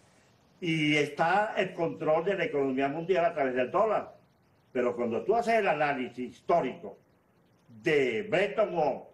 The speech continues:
lo que pasó con la industria petrolera, y hoy eso es insostenible. Y te cierro con esto.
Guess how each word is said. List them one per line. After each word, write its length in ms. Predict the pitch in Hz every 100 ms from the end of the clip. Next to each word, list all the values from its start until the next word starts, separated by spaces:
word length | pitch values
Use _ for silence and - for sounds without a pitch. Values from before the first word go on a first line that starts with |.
| _
lo 120 | 131 123
que 120 | 131
pasó 280 | 160 - -
con 140 | 202
la 60 | 175
industria 260 | 175 185
petrolera, 400 | 175 170 147 160
y 140 | 202 156
hoy 260 | 165 202 -
eso 240 | 156 143 165
es 160 | - -
insostenible. 840 | 208 160 196 233 180 151 127 110 -
Y 120 | 143
te 280 | 190 190 156
cierro 360 | 135 185 185 143
con 140 | 139
esto. 220 | 127 -